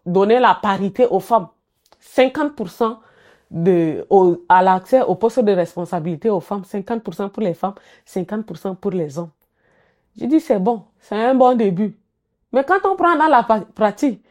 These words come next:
quels sont les moyens que l'État a investis dans le système édu-, éducatif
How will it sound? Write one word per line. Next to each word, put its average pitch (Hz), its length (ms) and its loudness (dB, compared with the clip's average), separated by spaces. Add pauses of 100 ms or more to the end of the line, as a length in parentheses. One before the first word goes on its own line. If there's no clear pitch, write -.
(280)
quels 427 160 0
sont 392 240 2
les 294 100 4
moyens 233 400 4
que 330 100 0
l'État 269 540 2
a 226 60 2
investis 214 640 4 (340)
dans 285 200 4
le 240 80 8
système - 420 0
édu-, 214 300 0 (160)
éducatif 196 760 0